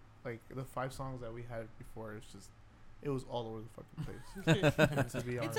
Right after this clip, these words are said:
Speaker 2: okay to have certain things a little out of the norm,
Speaker 1: Yeah.
Speaker 2: just to, like, keep it interesting.
Speaker 1: Yeah, and we still do, 'cause, like, uh, like I said, well, look, let's go through the whole process of, like, why we've taken a while.
Speaker 2: <laughs>
Speaker 1: 'Cause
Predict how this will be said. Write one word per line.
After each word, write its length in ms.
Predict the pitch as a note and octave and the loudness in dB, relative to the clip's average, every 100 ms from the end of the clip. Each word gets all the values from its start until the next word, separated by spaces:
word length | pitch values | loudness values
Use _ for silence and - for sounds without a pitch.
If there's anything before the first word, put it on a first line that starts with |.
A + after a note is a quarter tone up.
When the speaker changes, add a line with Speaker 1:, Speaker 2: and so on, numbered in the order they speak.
| A4 | 2
Speaker 2:
okay 140 | C#4+ G#3+ | 2 0
to 100 | F#3+ | 0
have 240 | G3 F3+ | -2 -4
certain 300 | - F#3+ F#3 | -6 -4 -4
things 280 | F#3+ F3+ F3+ | -4 -4 -4
a 40 | |
little 260 | E3+ F3 F3+ | -4 -2 0
out 220 | D#3+ E3+ | 0 -2
of 120 | F3+ | -2
the 80 | E3+ | -2
norm, 580 | E3+ E3 E3 F3+ A#3+ B3+ - - | -2 -2 0 -2 -2 -6 -8 -2
Speaker 1:
Yeah. 180 | D#3 C#3+ | 2 2
Speaker 2:
just 120 | A#2+ | 2
to, 260 | G3+ D#3 D3 | 0 0 -2
like, 180 | E3+ | -4
keep 160 | - F#3+ | -4 -6
it 80 | D#3+ | -4
interesting. 560 | E3+ G3 G3+ A3+ C4 C4 | -6 -6 -8 -4 -4 -6
Speaker 1:
Yeah, 240 | - A3+ F3 | 2 4 6
and 100 | F3 | 4
we 120 | G#3+ | 2
still 240 | A3 A#3+ | 0 0
do, 200 | D3+ E3 D#3 | 2 0 0
'cause, 240 | C#3+ B2 | -2 -4
like, 200 | B2 A2+ - - - - - - - | -2 -4 -8 -18 -20 -20 -20 -18 -4
uh, 180 | C3 B2 | -2 0
like 200 | B2 B2 | -2 -6
I 40 | |
said, 160 | B2+ D3+ | -10 -4
well, 300 | D3+ D3 C3 - | 2 2 0 -6
look, 120 | C#3+ - - | -8 -10 -10
let's 120 | D3 D#3 | -10 -2
go 140 | F#3+ | -2
through 160 | F#3 D3+ | -2 -2
the 100 | B2 | -2
whole 140 | B2 - | -4 -2
process 380 | B2 A2 A#2 A#2 | -2 -2 -6 -6
of, 140 | A#2 | -4
like, 180 | A#2+ A2+ - - - - | -4 -4 -8 -8 -6 -4
why 360 | C3 C#3+ C#3 C3+ | 6 8 8 4
we've 280 | B2+ B2+ A#2+ - - - - | 2 0 -2 -4 -8 -10 -8
taken 340 | C3 B2 D3 | -8 -4 -4
a 60 | C#3+ | -2
while. 320 | D3 D#3 F3 | 0 0 -4
Speaker 2:
<laughs> 480 | F3+ F3+ - - - | -8 -10 -10 -14 -6
Speaker 1:
'Cause 360 | D3+ C3 - | -2 -2 -4